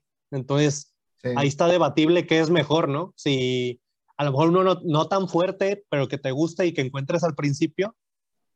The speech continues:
Speaker 1: o uno con un diseño así como, como Garchomp o Metra-, Metagross, pero que ya lo encuentras hasta el final.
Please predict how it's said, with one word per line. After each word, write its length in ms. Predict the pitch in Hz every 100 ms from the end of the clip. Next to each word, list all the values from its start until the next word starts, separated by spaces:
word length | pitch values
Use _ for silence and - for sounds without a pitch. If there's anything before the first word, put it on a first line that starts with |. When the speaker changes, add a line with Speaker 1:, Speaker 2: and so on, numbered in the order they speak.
| _ _ _ -
Speaker 1:
o 180 | 143
uno 840 | 135 151 165 180 165 131 120 117 _ -
con 200 | 190 135
un 140 | 143
diseño 400 | 160 156 165 170
así 280 | 156 139 156
como, 500 | 165 147 131 123 139
como 260 | 139 127 123
Garchomp 440 | 147 165 180 156
o 80 | 135
Metra-, 440 | 151 180 180 196 -
Metagross, 680 | 139 147 151 175 190 - - _ _ -
pero 200 | 151 139
que 120 | 147
ya 100 | 139
lo 100 | 151
encuentras 420 | 156 160 160 156
hasta 200 | 143 143
el 80 | 123
final. 400 | 117 127 170 170